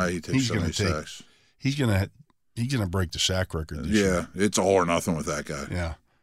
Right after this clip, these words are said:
Speaker 2: But
Speaker 1: Uh,
Speaker 2: for fantasy, it's not too, not so terrible.
Speaker 1: Brock Purdy was twenty of twenty-one for two hundred eighty-three yards and a touchdown.
Speaker 2: <laughs> It's pretty much a Purdy stat line.
Speaker 1: Yeah. That was only good for a passer rating of one thirty-four point six, though.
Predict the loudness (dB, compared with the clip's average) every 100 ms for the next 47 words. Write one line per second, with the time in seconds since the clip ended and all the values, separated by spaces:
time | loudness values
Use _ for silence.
0 | _ 0 2 2 4 4 4 2 0 -2
1 | -10 -18 0 0 4 2 4 2 4 2
2 | 4 4 2 -4 0 4 4 4 4 4
3 | 4 2 0 0 2 2 2 -2 -2 0
4 | 0 0 -2 -4 -6 -2 -2 0 -2 0
5 | -2 -2 -2 0 -2 -2 -4 -2 -4 -4
6 | -8 -10 0 2 4 4 4 -2 2 0
7 | 0 -4 -16 -2 2 4 4 2 -2 -2
8 | 2 2 2 -2 -2 -2 -2 -6 -10 -8
9 | -6 -6 -8 -16 _ _ _ _ -4 0
10 | 4 4 4 4 2 2 0 0 2 2
11 | 0 -2 -2 -2 -2 -4 -4 -4 -4 -4
12 | -4 -6 -6 -4 -2 -2 -4 -4 -4 -6